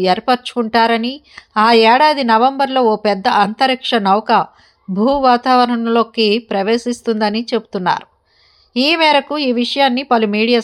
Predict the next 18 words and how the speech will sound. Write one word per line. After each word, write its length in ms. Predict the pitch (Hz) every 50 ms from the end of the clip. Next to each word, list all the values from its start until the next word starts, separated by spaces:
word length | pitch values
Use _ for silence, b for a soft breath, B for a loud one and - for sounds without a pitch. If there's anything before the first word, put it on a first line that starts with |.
| - 220
సంస్థలు 400 | 202 208 233 - - 214 220 247
విస్తృతంగా 680 | 247 214 196 - - 220 226 226 220 202 196 202 214
ప్రచారం 560 | 233 226 - 185 180 - - 226 233 233 226 233 233
చేస్తున్నాయి. 500 | 226 208 202 - - 175 151 - - - _ _ _ b b b b b b b b -
రష్యా 400 | 226 233 240 254 - - 349 349
నుంచి 320 | 339 330 302 277 247 - 285 294
ప్రపంచ 520 | - 262 220 214 - 269 262 254 - 262 220 214
నాయకుడు, 400 | 196 185 175 - - 160 139 - - -
అదేవిధంగా 640 | - 180 170 208 226 226 240 214 233 226 220 240 254 262 247
ఆమె 140 | 226 226 220
అంచనాలకు 580 | 208 208 220 - 247 254 254 247 240 240 233
సంబంధించిన 800 | 220 - 220 208 208 233 240 233 233 220 220 - 214 208 196 156 - b b b b b b b b -
మరో 320 | 214 220 226 247 285 349 349 - - 240 226
ఆసక్తికర 640 | 247 262 - - 294 294 _ - 247 - 233 214 214 196 202
విషయం, 320 | 202 - - 254 269 202 190 233 - b b b b b b _
రెండు 300 | 240 240 247 262 277 349
వేల 240 | 311 339 330 302 294 277 262 208 190 220
ఇరవై 240 | 226 247 254 302